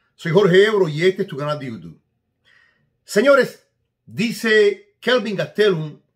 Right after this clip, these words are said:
que si Robert Whittaker pelea contra Israel Adesanya de la misma manera en que lo venció a él, pues que The Reaper tiene un buen chance, un alto chance de vencer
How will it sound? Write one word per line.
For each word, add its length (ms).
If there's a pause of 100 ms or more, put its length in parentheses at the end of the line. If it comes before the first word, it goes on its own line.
que 140
si 180
Robert 320
Whittaker 460
pelea 600 (600)
contra 500
Israel 320
Adesanya 600
de 260
la 140
misma 260
manera 380
en 120
que 360 (240)
lo 180
venció 360
a 100
él, 260 (540)
pues 220
que 360
The 140
Reaper 560
tiene 220
un 220
buen 300
chance, 420
un 220
alto 320
chance 640 (480)
de 120
vencer 600